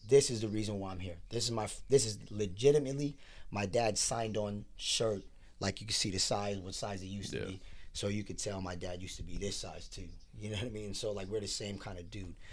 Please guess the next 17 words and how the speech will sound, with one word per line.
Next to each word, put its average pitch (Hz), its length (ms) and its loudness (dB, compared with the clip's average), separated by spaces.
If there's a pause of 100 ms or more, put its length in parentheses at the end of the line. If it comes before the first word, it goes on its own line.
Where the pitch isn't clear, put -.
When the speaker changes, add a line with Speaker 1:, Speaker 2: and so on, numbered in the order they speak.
(560)
Speaker 1:
<clears throat> 156 300 12 (220)
But 147 280 12 (840)
let's 123 180 0
go 127 160 0
back. 127 340 2 (1120)
And 110 140 2
to 120 100 4
see 220 320 10
him 143 340 6 (140)
go 131 180 8
back 127 320 0
to - 140 2
the 110 80 0
illumination 117 680 0
of 92 80 -4
him 139 320 0
describing, 104 640 -2